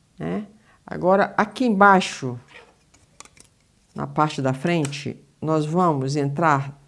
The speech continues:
três centímetros. E vamos passar um risco da onde eu marquei sete pra três centímetros.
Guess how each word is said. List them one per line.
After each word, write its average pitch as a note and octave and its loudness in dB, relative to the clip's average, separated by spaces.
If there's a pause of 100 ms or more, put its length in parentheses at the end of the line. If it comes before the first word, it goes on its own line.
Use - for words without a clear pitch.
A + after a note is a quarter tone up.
(120)
três A3+ 4
centímetros. - -6 (4000)
E G#3+ -4
vamos G#3+ 2 (600)
passar F3 0 (180)
um E3 0
risco F3 0 (1040)
da E3+ -4
onde F#3+ -2
eu E3+ 0
marquei C#3+ -6 (1300)
sete A3+ 2 (200)
pra F#3 0
três D#3 0
centímetros. - -12